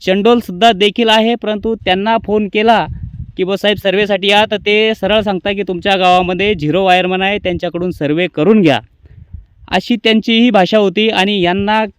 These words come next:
सांगितल्याच्या नंतर हे लोकांकडून भरमसाठ पैसा घेऊन अशा पद्धतीनं भ्रष्टाचारी आहे आणि लोकांना त्रास देतो. आणि या ठिकाणी सोलर प्लॅनच्या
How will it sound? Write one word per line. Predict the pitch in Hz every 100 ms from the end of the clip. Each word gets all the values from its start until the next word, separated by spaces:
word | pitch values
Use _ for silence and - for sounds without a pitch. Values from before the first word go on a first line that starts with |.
| _ _ _ _ -
सांगितल्याच्या | 180 190 202 196
नंतर | 190 190 220 202 151 _ _ _ -
हे | 180 185
लोकांकडून | 180 190 190 175 180 202
भरमसाठ | 170 170 170 202 202 -
पैसा | 165 160 185
घेऊन | 180 220 170 - _ -
अशा | 156 202
पद्धतीनं | 180 160 165 202 196 190
भ्रष्टाचारी | 185 143 147 185 185 190 196 214 220 _ _ _ _ _
आहे | - 175 208
आणि | 208 202 220 220
लोकांना | 185 202 196 190
त्रास | - 202 233
देतो. | 202 185 202 214 220 _ _ _ _
आणि | 147 180 202 190
या | 175
ठिकाणी | 180 180 180 196 202
सोलर | 196 - 165 202 214 -
प्लॅनच्या | 185 185 175 190 180 190